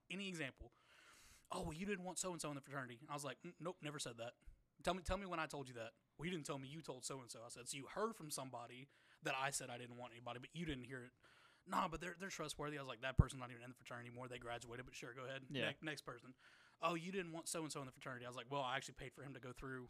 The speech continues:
Speaker 1: and, uh, pledge 'cause he couldn't afford it." They were like, "Oh, I didn't know that." I was like, "Pff, oh, okay."
Speaker 2: Yeah.
Speaker 1: I was like, "All right, so you, you, and you, y'all think I'm homophobic?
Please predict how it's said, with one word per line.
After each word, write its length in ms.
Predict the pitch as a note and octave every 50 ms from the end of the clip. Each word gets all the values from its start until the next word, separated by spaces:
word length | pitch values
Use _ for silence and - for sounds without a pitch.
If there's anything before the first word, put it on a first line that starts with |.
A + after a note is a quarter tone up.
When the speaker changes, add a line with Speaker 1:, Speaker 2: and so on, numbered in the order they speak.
| - -
Speaker 1:
and, 200 | C#3 B2 A#2+ A#2+
uh, 100 | A2+ A2 -
pledge 220 | - C#3 C3 B2+ -
'cause 80 | - C3
he 80 | C3
couldn't 200 | - C#3+ B2 A2
afford 260 | G#2 - - C3 B2
it." 100 | A#2+ C#3 - _ - - - - - - - - -
They 60 | D3+
were 60 | C#3 C3
like, 120 | B2+ C3+ -
"Oh, 120 | C3+ B2
I 80 | A2+ B2
didn't 100 | B2+ B2
know 120 | A#2+ A#2+
that." 100 | A2 A2
I 60 | B2 -
was 60 | - -
like, 80 | - -
"Pff, 140 | - - - - D3
oh, 140 | C#3 D#3 E3 D#3+
okay." 180 | D3 E3+ F3 A3 - D3+
Speaker 2:
Yeah. 100 | D3 C#3
Speaker 1:
I 40 | B2
was 80 | D#3+ D#3
like, 80 | C#3+
"All 80 | D3+ D#3+
right, 140 | D#3 C#3 -
so 80 | - C#3+
you, 180 | C3+ D#3 F3+ F3
you, 200 | E3 E3+ E3+ E3
and 100 | D#3 D3+
you, 120 | D3 D3 C#3+ C3 - -
y'all 120 | D3+ D3 D3+
think 120 | D3 C3+
I'm 80 | C3 C#3
homophobic? 520 | D3 C#3 C3+ C3 - C#3 C3 C3 C3+ C3+